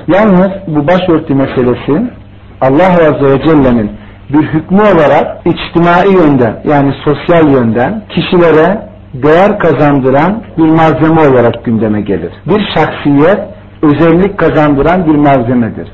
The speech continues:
Ben bunun bu yönünü ele almıyorum. Başörtüsü kadına değer kazandıran, iffetini koruyan, kendisine saygınlık getiren bir şeydir ki, yalnız başörtüsünü neden tatbik ettiğini,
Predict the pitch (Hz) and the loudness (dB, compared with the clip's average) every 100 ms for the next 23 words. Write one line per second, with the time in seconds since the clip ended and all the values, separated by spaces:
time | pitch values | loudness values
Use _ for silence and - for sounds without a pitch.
0 | - 190 185 190 196 190 196 175 151 131 | -2 0 2 2 0 0 2 2 2 0
1 | - 170 156 160 151 127 113 107 139 226 | -2 -2 2 2 2 2 0 -2 -4 -4
2 | - 170 180 160 143 139 117 135 147 240 | -2 -2 2 0 0 -4 -4 -2 -2 -2
3 | - - 151 127 139 135 175 202 - - | -10 -6 -2 0 0 0 -2 -6 -14 -20
4 | - - 123 143 165 - 147 123 127 120 | -20 -6 0 2 2 0 0 0 0 0
5 | 117 117 151 208 - - - - - - | 0 0 -2 -4 -8 -12 -20 -20 -8 -2
6 | 151 - 156 - 151 165 - 135 123 123 | -2 0 -2 0 0 0 -2 0 2 2
7 | 151 196 - - - - 147 147 139 139 | 0 -6 -12 -20 -10 -2 2 2 0 -2
8 | 135 113 - - - - 147 147 151 165 | -2 -2 -8 -18 -14 -2 0 2 2 2
9 | 180 - 143 - 135 156 220 - - 135 | 0 -2 -4 -2 -2 0 -2 -6 -12 -6
10 | 131 117 139 131 180 220 - 147 233 - | -4 -2 0 0 -2 -4 -2 -2 -2 -2
11 | 156 190 170 127 165 180 175 156 - 143 | 0 2 2 0 0 0 0 -2 -4 -4
12 | 143 127 98 - - - 127 131 156 175 | -2 -2 -4 -10 -20 -8 -2 0 2 2
13 | 131 98 - 143 - 143 143 143 - - | 0 -2 -4 -6 -2 -2 0 -2 -2 -2
14 | 127 120 | 0 0